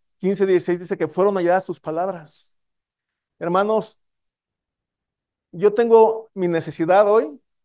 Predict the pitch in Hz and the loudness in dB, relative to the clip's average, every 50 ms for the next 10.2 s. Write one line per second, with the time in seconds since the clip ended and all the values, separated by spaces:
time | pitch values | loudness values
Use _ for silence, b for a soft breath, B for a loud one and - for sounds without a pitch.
0 | _ _ _ - 170 180 170 190 190 185 - - 160 147 139 143 135 127 139 - | _ _ _ 0 0 2 4 4 4 4 2 2 2 4 2 2 -2 -8 -14 -20
1 | _ _ _ _ _ _ _ _ _ _ _ _ _ _ _ _ _ _ _ _ | _ _ _ _ _ _ _ _ _ _ _ _ _ _ _ _ _ _ _ _
2 | _ _ _ _ _ _ - 165 160 160 160 165 202 214 220 240 240 247 240 226 | _ _ _ _ _ _ 0 2 2 2 2 2 2 4 4 4 2 2 0 -2
3 | - - 160 151 143 139 160 156 - 302 285 247 _ _ _ _ _ _ _ _ | -4 -4 -6 -4 -2 0 2 2 2 0 -4 -12 _ _ _ _ _ _ _ _
4 | _ _ _ _ _ _ _ _ _ _ _ _ _ _ _ _ _ _ _ _ | _ _ _ _ _ _ _ _ _ _ _ _ _ _ _ _ _ _ _ _
5 | _ _ _ _ _ _ _ - 151 156 147 139 - - 190 170 156 139 - - | _ _ _ _ _ _ _ -12 -10 -10 -10 -6 -4 -4 -2 -2 -2 -4 -6 -10
6 | 156 175 180 - _ _ _ _ _ _ _ _ _ _ _ _ _ _ _ _ | -12 -12 -12 -14 _ _ _ _ _ _ _ _ _ _ _ _ _ _ _ _
7 | _ _ _ _ _ _ _ _ _ _ _ _ _ _ _ _ _ _ 170 175 | _ _ _ _ _ _ _ _ _ _ _ _ _ _ _ _ _ _ 0 2
8 | 175 175 170 - - 175 165 170 165 165 156 156 160 156 160 156 - 175 156 160 | 2 2 2 0 0 0 0 0 2 0 0 0 -2 -4 -6 -8 -6 -4 -2 2
9 | 165 180 190 220 208 - 180 - - 151 165 175 190 170 - 190 190 185 185 190 | 4 4 4 2 2 -2 -6 -4 -2 0 2 2 0 0 -2 -6 -6 -4 -4 -4
10 | 196 202 196 196 | -4 -4 -4 -6